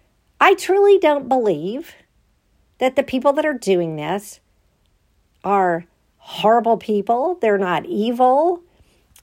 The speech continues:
Their, uh, their intent, v-,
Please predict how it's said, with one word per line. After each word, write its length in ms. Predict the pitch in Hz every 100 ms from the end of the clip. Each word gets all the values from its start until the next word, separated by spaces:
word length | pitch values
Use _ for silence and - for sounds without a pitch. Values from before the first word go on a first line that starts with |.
| _
Their, 680 | 180 202 202 202 202 190 - 202
uh, 220 | 185 - _
their 220 | 196 208
intent, 1000 | 190 160 170 - 330 302 269 294 294 - _ _ _ _ _ _ _ _ _ _ _ _ -
v-, 200 | 170